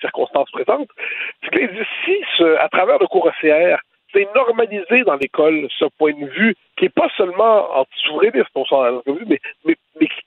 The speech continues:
conteste même, qui, qui diabolise les Québécois. Et qui, au même moment, au même moment, on se rappelle dans le cours E C R, il fallait se, il ne fallait pas avoir le droit de critiquer quelque position religieuse que ce soit et avoir par rapport à elle un respect fondamental quel qu'il soit.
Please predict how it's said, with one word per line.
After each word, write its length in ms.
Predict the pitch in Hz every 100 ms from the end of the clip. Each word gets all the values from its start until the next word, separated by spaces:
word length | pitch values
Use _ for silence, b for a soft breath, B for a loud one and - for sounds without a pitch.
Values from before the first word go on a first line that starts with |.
| -
conteste 380 | 190 190 269 226
même, 240 | 247 180 - B B B
qui, 140 | - -
qui 80 | 165 151
diabolise 480 | 247 208 233 247 160
les 80 |
Québécois. 460 | - 139 135 - - b b
Et 60 | -
qui, 140 | -
au 80 | 254
même 260 | - 415 403 262
moment, 280 | 208 233 -
au 80 | 226
même 160 | 220 226
moment, 240 | 196 247
on 80 | -
se 100 | -
rappelle 240 | 143 196
dans 100 | 175
le 40 | 139
cours 200 | 165 147
E 40 | -
C 80 | 151
R, 220 | 190 247 - B B
il 100 | 175
fallait 340 | - 202 190 214 -
se, 60 | 180
il 260 | 160 143 151
ne 80 | 160
fallait 280 | - 170 151
pas 220 | 214 226
avoir 200 | 175 151
le 80 | 147
droit 200 | - 202
de 80 | -
critiquer 400 | - - 247 -
quelque 280 | 226 233 -
position 420 | 165 170 - 196
religieuse 480 | - - 175 190 -
que 100 | -
ce 120 | 147
soit 260 | - 208 254 B B
et 100 | 156
avoir 280 | 170 175 202
par 140 | - 156
rapport 300 | 151 165 170
à 40 |
elle 140 | 220
un 60 | 175
respect 340 | 156 156 -
fondamental 600 | - 165 156 151 - 196 180
quel 140 | 143
qu'il 160 | - -
soit. 240 | 139 127